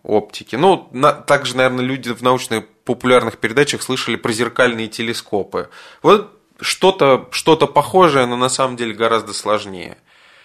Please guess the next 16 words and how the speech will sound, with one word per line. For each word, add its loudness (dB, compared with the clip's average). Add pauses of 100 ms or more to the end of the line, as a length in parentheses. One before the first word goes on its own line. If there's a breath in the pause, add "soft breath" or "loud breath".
(200 soft breath)
То 0
есть -2
нужно 0
поменять -4
источник -4
света, -2
нужно -6
поменять -10
оптику. -4 (560 soft breath)
Вот. 0 (260)
Но 2
помимо 2
всего 0 (240)
прочего, 0 (280)
а, -2 (220)
очень 2